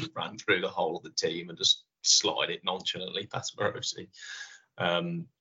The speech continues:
so yeah, um, but they kind of fought back to get a point on the road, didn't they? Taylor Perry with a goal. So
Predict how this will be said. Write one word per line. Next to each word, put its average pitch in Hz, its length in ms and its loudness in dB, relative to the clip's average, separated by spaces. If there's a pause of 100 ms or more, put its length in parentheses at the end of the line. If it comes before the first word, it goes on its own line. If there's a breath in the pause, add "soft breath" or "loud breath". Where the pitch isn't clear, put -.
(360)
so 92 240 6
yeah, 87 360 2 (1160)
um, 85 280 -4
but - 120 -6
they 87 80 -4
kind 90 260 -2
of - 60 -12
fought 87 240 -6
back 90 220 0
to - 100 -8
get 85 140 -8
a - 20 -6
point 87 420 -4
on 82 80 -6
the 82 80 -4
road, 82 220 -4
didn't 80 160 -6
they? 82 140 -6
Taylor 80 260 -2
Perry 80 280 -6
with 80 140 -6
a 82 40 -6
goal. 80 340 -2
So 85 300 2